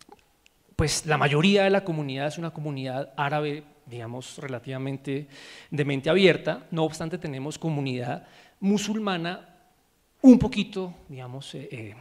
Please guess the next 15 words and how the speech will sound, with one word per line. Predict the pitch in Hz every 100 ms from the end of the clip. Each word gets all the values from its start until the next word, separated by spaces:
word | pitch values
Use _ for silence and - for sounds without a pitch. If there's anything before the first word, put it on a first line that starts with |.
| - _
particular | 180 - - 190 180 160
en | 165
sus | 175 160
costumbres. | 156 - 175 117 - - _ - -
Sus | - 156
costumbres, | 131 147 175 165 180
por | 196
ejemplo, | 151 143 165
teníamos | 156 135 139
una | 160
comunidad | 160 175 175 170
en | 170
donde | 160 143
la |
mujer | 139 127 147 165